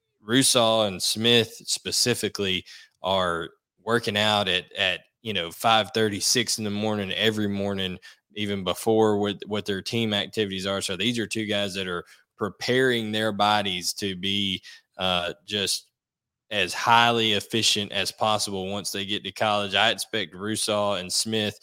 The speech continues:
to be two of the most elite prospects coming out of this class, regardless of where they end up getting ranked. And finally, I think their production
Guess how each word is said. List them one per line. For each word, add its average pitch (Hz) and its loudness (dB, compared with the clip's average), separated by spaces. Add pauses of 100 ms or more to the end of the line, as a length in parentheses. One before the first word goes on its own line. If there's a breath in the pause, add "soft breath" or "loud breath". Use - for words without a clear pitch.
(280 loud breath)
to 101 -8
be 92 -4
two 123 0
of 104 -6
the 95 -8
most 98 -8 (120)
elite 107 -4
prospects 104 -2
coming 101 -4
out 98 -2
of 87 -8
this 95 -2
class, 101 0 (260 loud breath)
regardless 110 4
of 101 -4
where 104 2
they 101 0
end 98 -2
up 98 -4
getting 92 -6 (360)
ranked. 104 0
And 98 -8
finally, 95 -2
I 95 0
think 101 -8
their 98 -6
production 95 -4